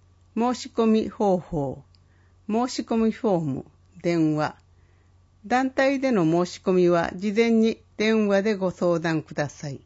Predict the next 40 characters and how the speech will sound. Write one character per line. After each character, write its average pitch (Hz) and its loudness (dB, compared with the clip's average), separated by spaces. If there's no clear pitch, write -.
申 247 0
し 285 -4
込 262 -4
み 269 0
フ 254 0
ォ 220 2
ー - 2
ム 175 2
の 151 0
二 160 2
次 220 -4
元 233 0
コ 226 -2
ー 202 -2
ド 170 -2
が 151 0
掲 160 0
載 151 -2
さ 151 -4
れ 139 -6
て - -8
い 139 -6
ま 131 -8
す。 - -20
申 247 0
し - -8
込 262 -4
み 247 -2
期 214 -4
限、 165 -2
講 254 0
習 247 0
日 175 4
の 160 0
一 170 -4
週 226 -6
間 208 -4
前 175 -4
ま 135 -4
で。 - -12